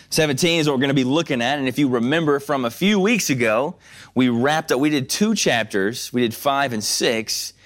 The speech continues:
<clears throat> looking at, uh, Israel's usage of the Ark of God. In chapter four, well, we saw that in chapter four, chapters five and six, and what's happens, it's what happens to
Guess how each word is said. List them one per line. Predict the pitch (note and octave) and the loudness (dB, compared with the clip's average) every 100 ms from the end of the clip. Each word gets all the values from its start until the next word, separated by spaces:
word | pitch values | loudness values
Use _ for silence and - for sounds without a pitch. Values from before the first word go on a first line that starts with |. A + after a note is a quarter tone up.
| - - - - | -20 -20 -20 -6
<clears throat> | - E3 C#3 | -2 0 0
looking | A#2+ C3 C#3 C3 | 0 0 0 0
at, | B2+ B2 - _ _ _ _ _ _ _ | 0 0 -4 _ _ _ _ _ _ _
uh, | G#2+ A2 G#2 F#2+ F#2+ C2 - - - _ _ | 0 2 2 0 -4 -8 -14 -20 -20 _ _
Israel's | C#3 F3+ F3+ D#3 C#3+ C3+ B2 A#2+ A#2 - - _ _ _ _ _ _ _ - | 2 2 2 0 2 2 0 -2 -4 -6 -12 _ _ _ _ _ _ _ -18
usage | - F#2 A#2+ C#3 B2 A2+ G#2 G2+ G2 G2 - - | -4 2 2 2 0 0 2 2 0 -6 -6 -2
of | G2+ G2 F#2+ F2 | 0 0 -4 -6
the | G2+ G2 | -6 -4
Ark | F#2 G2+ G#2 G2+ | -4 -2 -2 -6
of | F2+ E2+ | -8 -4
God. | D#2+ E2 E2 D2+ - _ _ - - - - - _ _ _ - | -2 -2 -4 -8 -18 _ _ -20 -20 -20 -20 -20 _ _ _ -4
In | A2+ | 0
chapter | A#2+ F2+ G2 | 0 0 -4
four, | - D3 G#2+ | -2 0 0
well, | G2+ G#2+ | 0 0
we | A2+ | -2
saw | A2+ | 0
that | B2 | -2
in | G#2 | -2
chapter | A2 G2 | -4 -6
four, | - A#2 | -4 -2
chapters | G#2+ F#2+ F#2 | -2 -6 -4
five | A2+ G2 | -2 -2
and | F#2+ | -2
six, | - C3 G2+ - | -2 -2 -2 -2
and | F#2+ | -2
what's | F#2+ - | -4 -4
happens, | G#2 G#2 G2+ F2+ F2 - - | -4 -4 -6 -8 -8 -12 -10
it's | G#2 | -4
what | C#3+ B2+ | -4 -4
happens | C3+ A#2 A2+ G#2 - | -4 -4 -4 -4 -4
to | - A2 F#2+ | -2 0 0